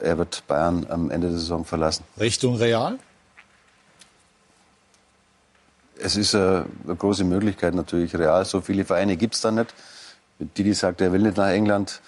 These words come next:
Speaker 1: Dann gibt's nicht so viele Clubs, äh, wo er sich dann verbessert, wenn er sich überhaupt verbessert.
Speaker 2: Mhm.
Speaker 1: Weil Bayern doch, äh, mit, äh, der beste Club in, in Europa ist oder weltweit ist.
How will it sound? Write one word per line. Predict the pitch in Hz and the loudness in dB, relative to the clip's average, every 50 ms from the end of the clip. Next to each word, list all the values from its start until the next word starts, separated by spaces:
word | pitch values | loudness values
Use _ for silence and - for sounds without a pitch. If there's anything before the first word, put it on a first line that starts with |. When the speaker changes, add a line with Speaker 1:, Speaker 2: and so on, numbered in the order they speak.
| - - - - - - _ _ | -20 -20 -20 -20 -20 -20 _ _
Speaker 1:
Dann | - 90 82 | -6 -6 -4
gibt's | - 104 - | -4 -2 0
nicht | - 107 - | 0 0 0
so | - 101 | 0 -2
viele | - 110 101 104 95 | 0 2 2 2 2
Clubs, | - 113 113 - - - - - | 2 0 -2 -2 -2 -4 -4 -2
äh, | 80 92 95 98 98 95 85 - - | 0 0 2 2 2 2 0 -4 -8
wo | - 98 98 101 101 | -4 -2 2 2 2
er | |
sich | 92 - 104 - | 2 0 -2 -2
dann | - 104 95 - | -2 -2 -2 -2
verbessert, | - 92 - 101 101 101 120 113 - - - - - - | -2 -2 0 0 -2 0 0 -2 -4 -6 -14 -12 -6 -2
wenn | - 98 | 0 2
er | 107 95 | 2 2
sich | - 90 82 | 0 0 0
überhaupt | 85 110 107 110 95 101 104 - | 0 0 0 0 0 0 -2 -2
verbessert. | 101 90 - 101 110 107 110 - - | -4 -2 -2 -2 -2 -2 -4 -8 -8
Speaker 2:
Mhm. | 104 98 92 87 - - _ _ - | -12 -14 -14 -16 -18 -20 _ _ -12
Speaker 1:
Weil | 78 76 | -8 -4
Bayern | - 82 85 90 90 | 0 2 2 2 2
doch, | 87 87 87 - - | 2 0 0 -2 0
äh, | 85 85 85 87 85 85 - - - | 0 0 2 0 -2 -6 -10 -10 -4
mit, | - 98 92 - - - - - | -4 -4 -2 -4 -8 -14 -12 -8
äh, | - 82 87 87 87 87 - - - - - _ - | -4 -2 -2 0 -2 -4 -6 -12 -20 -20 -20 _ -16
der | - - | -10 -4
beste | - 92 98 - - 101 90 | -4 -4 -2 0 -2 -2 0
Club | - 101 95 - | 0 -2 0 2
in, | 104 101 101 98 90 - | 2 2 4 2 2 0
in | - - 101 95 - - | 0 0 0 0 0 0
Europa | 95 92 95 104 101 - 95 | 2 2 2 2 2 2 0
ist | 95 104 101 - - | 2 2 0 -2 -4
oder | - 80 80 82 78 | -6 -4 -2 -2 0
weltweit | 80 85 92 - 98 95 95 98 | 0 0 0 2 0 0 2 0
ist. | 98 98 - - | -2 -4 -4 -6